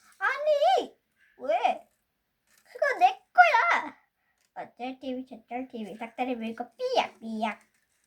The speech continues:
아우, 유치해. 이, 일단 하트. 아, 진짜. 따로. 이, 누나, 기다려. 와.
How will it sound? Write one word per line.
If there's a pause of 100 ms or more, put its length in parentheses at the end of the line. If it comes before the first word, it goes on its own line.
(140)
아우,
유치해. (300)
이, (760)
일단 (520)
하트. (600)
아,
진짜. (640)
따로. (540)
이, (260)
누나, (160)
기다려. (1500)
와.